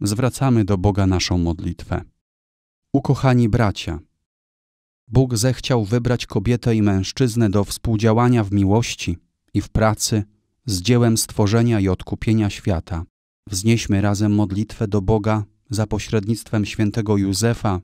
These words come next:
głowy świętej rodziny z Nazaretu i patrona Kościoła Powszechnego.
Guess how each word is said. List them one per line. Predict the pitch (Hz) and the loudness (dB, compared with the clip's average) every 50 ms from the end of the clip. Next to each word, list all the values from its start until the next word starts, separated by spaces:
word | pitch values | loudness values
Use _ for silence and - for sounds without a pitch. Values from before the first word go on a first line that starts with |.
| - - | -8 -8
głowy | - 92 101 117 117 101 95 95 | -4 0 0 2 2 0 -2 -4
świętej | - - - 95 95 92 - 104 | -4 -2 0 0 0 0 0 0
rodziny | 98 98 95 87 104 107 107 104 101 | 2 0 0 0 2 2 2 2 2
z | 95 101 | 2 0
Nazaretu | 104 98 92 104 95 95 107 113 - - 110 104 101 - _ _ _ _ | 0 2 2 2 2 2 2 0 0 0 -2 -2 -2 -6 _ _ _ _
i | 107 - | -4 -2
patrona | - 104 - - 110 110 107 104 104 | 0 -2 2 2 4 4 4 4 2
Kościoła | - - 104 - - - - 120 107 98 | 0 -2 -4 -4 -2 -2 0 2 2 0
Powszechnego. | - - 98 - - - 98 - - 107 98 90 80 87 90 87 | 0 -2 -4 -4 -2 -4 -4 -2 0 -2 -2 0 -2 -2 -4 -4